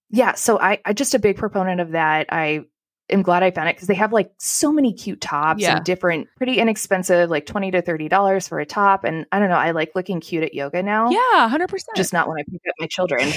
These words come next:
Speaker 1: But now I'm gonna change that, you know?
Speaker 2: <laughs> Yeah. All right. So that's actually an excellent segue 'cause I'm talking about a yoga brand clothing item.
Speaker 1: Mm.
Speaker 2: The Aloe Foxy Sherpa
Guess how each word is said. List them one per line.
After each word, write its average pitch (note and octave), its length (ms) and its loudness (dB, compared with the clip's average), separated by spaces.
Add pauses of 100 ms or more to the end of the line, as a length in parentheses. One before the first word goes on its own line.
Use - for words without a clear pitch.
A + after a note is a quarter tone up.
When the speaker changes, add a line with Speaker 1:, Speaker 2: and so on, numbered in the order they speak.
(120)
Speaker 1:
But - 140 2
now G3 140 4
I'm F#3+ 80 -2
gonna F3+ 160 0
change G3+ 300 -8
that, B2+ 180 -6 (160)
you F3+ 80 -10
know? F3 180 -4 (120)
Speaker 2:
<laughs> C4 100 -18
Yeah. A#3 320 -6 (400)
All G3+ 80 4
right. F#3 200 2
So A#3+ 220 4
that's A#3 240 2
actually A#4 400 0
an B3+ 100 2 (200)
excellent G3+ 540 0
segue F3+ 600 0 (260)
'cause A3 140 -10
I'm G3 280 -4
talking G3+ 340 -4
about F#3 160 4
a E3+ 100 4
yoga E3 280 0
brand D#3 560 0
clothing E3 640 0
item. G#3+ 440 0 (220)
Speaker 1:
Mm. A3+ 340 -6 (200)
Speaker 2:
The G3 340 -2
Aloe G#3+ 680 2
Foxy G3 720 0 (140)
Sherpa E3+ 580 0